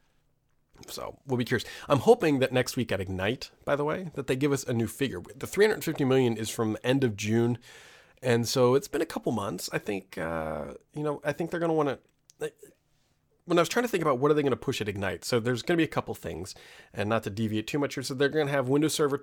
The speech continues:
twenty sixteen. I actually think that's the official launch. They're gonna announce that, "Hey, we're launching it," then there's a couple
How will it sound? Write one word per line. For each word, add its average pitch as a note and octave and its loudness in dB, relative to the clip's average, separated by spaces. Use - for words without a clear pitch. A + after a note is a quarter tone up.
twenty C3+ 0
sixteen. A#2+ -4
I A2+ 4
actually D3+ 2
think D3 -6
that's C3+ -2
the B2+ -2
official A2+ -2
launch. A2+ 0
They're A#2+ 0
gonna A#2+ -2
announce A2 -2
that, - -4
"Hey, C#3 0
we're G#2+ -4
launching B2 2
it," A#2+ 2
then G#2 -2
there's G2 -4
a - -20
couple G2 -6